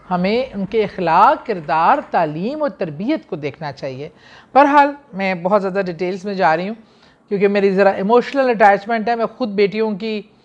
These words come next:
माँ हूँ तो मैं इस चीज़ को बहुत समझती हूँ। मेरी बड़ी प्यारी दो बहुएँ भी हैं,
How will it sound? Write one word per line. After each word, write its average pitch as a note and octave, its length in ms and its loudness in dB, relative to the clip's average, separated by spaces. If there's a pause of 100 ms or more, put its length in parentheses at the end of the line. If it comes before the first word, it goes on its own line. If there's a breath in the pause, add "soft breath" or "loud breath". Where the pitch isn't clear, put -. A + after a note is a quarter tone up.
(440 soft breath)
माँ F3+ 260 4
हूँ A#3 280 -4
तो A#3+ 120 -6
मैं G3+ 200 0
इस G3 160 -8
चीज़ G3 240 -10
को G#3 120 -4
बहुत F3 300 0
समझती E3 440 -8
हूँ। C4+ 240 -10
मेरी F3 260 -4
बड़ी F3 220 -4
प्यारी E3 380 0
दो E3 160 -4
बहुएँ D#3 400 -4
भी E3+ 140 -8
हैं, E3+ 340 -8